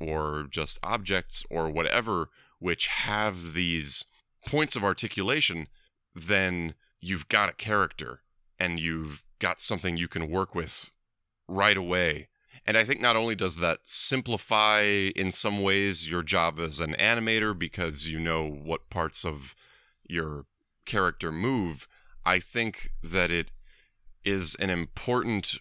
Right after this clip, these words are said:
way to get the audience invested, because even this morning while I was thinking about what we're gonna talk about and going about my day, I was looking around the room at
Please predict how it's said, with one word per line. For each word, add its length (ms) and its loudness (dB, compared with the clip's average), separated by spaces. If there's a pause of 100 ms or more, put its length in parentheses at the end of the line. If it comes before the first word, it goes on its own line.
(140)
way 300 2
to 160 -4
get 220 -2
the 100 0
audience 460 2
invested, 760 -2 (340)
because 260 0
even 260 0
this 220 2
morning 340 2
while 120 2
I 80 4
was 240 0
thinking 340 -2
about 300 0 (120)
what 140 -4
we're 100 -2
gonna 140 0
talk 280 0
about 340 0 (260)
and 520 -2 (280)
going 200 0
about 220 2
my 140 2
day, 300 2
I 80 4
was 220 -2
looking 280 -2
around 320 2
the 80 -2
room 420 0
at 140 0